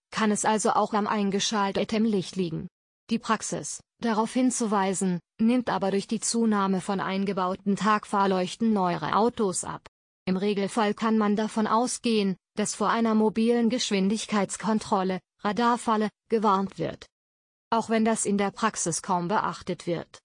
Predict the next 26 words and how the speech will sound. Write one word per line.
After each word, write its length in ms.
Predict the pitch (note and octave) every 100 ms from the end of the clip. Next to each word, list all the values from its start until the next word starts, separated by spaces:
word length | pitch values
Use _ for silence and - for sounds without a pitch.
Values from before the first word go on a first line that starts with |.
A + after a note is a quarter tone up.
| _
müssen 320 | G3+ G3+ -
Autos 560 | A3 A3 G3 - F#3+ -
mit 160 | G3 -
einem 300 | G3+ A3 A#3+
C 180 | C4
H 240 | A3 G3+ F3
oder 220 | F3+ F3+
einem 260 | F#3+ F#3+ F#3+
F 200 | F#3+ -
L 180 | F3+
Kleber 380 | - G#3+ F#3 F#3+
am 120 | F#3
Heck 240 | F3+ G3 -
versehen 500 | F3+ E3 F#3 F3 F3
sein. 360 | E3+ D#3+ E3+ F3 _ B3
Man 180 | C4+
kann 160 | C4 A#3
dazu 360 | B3 A#3+ A3+ G3
auch 200 | F#3 -
magnetische 640 | E3 F#3 F3+ G3+ F3+ A3
Kleber 420 | - G3+ F3+ F3
an 160 | E3+ G3+
fast 320 | - G#3 -
jedem 320 | A#3 A#3 A3+
Tankstellenshop 960 | - G#3 A3+ - G#3+ G#3+ A3 A#3 G#3 -
kaufen. 460 | F3 D3+ - D#3+